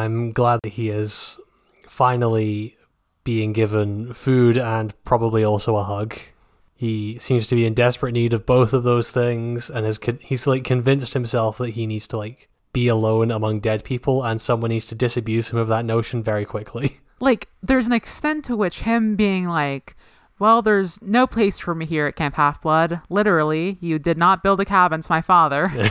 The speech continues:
Speaker 1: <laughs>
Speaker 2: Like, because that's very much, like, it's the same thing we saw with, uh,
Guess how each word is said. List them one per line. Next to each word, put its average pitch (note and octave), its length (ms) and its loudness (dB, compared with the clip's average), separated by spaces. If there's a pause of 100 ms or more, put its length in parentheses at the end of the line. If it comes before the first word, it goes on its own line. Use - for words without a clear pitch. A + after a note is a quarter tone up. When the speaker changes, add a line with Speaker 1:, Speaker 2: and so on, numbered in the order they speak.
(140)
Speaker 1:
<laughs> - 260 0
Speaker 2:
Like, G3+ 400 0 (1160)
because A3 760 -2 (220)
that's A#3 380 -2
very A3 380 0
much, G#3+ 340 -2
like, F3+ 360 -2 (1040)
it's A3+ 140 -6
the C4+ 100 -2
same B3+ 260 0
thing B3 140 -2
we A3+ 80 0
saw G3 380 4
with, F3+ 280 0 (140)
uh, D#3+ 540 2